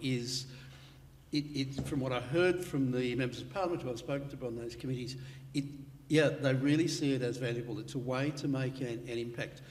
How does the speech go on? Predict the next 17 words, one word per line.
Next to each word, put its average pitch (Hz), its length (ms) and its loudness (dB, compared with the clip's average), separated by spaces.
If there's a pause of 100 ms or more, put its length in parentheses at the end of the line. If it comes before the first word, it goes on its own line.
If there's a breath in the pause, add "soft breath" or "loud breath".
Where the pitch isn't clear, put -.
(240 loud breath)
Clem 165 200 6
Newton-Brown, 131 800 2
who, 131 100 -2 (300)
who 117 120 -6 (140)
can't 131 160 -6
be - 80 -12
here 131 120 -10
tonight, 123 280 -4
I've 120 120 -4 (120)
heard 147 180 6
him 135 180 2
say 123 260 -2
publicly 127 360 -4
a 110 40 -4
number 113 200 -4
of 104 100 -8
times, 117 460 -4